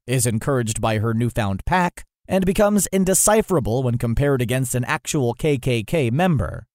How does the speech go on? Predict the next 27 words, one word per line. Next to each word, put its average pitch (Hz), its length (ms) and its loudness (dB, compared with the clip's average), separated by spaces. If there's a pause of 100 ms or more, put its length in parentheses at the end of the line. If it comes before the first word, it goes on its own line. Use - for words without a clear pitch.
(140)
Characters 202 500 2
continually 165 720 2
convince 151 560 0
one 131 160 0
another 143 500 2
they're 123 220 0
doing 107 380 0
nothing 120 320 0
wrong 139 460 2
to 131 180 -2
points 139 340 -2
of 101 140 -4
no 135 180 2
return 123 560 -2
so 110 320 0
well. 113 640 -2 (240)
Olivia 160 360 4
Locardi 160 560 4
becomes 147 500 0
the 135 180 2
wild 139 480 2
card 117 320 0
with 107 100 -2
a 104 80 -2
stone-cold 127 800 0
psychotic 120 640 0
presence. - 680 0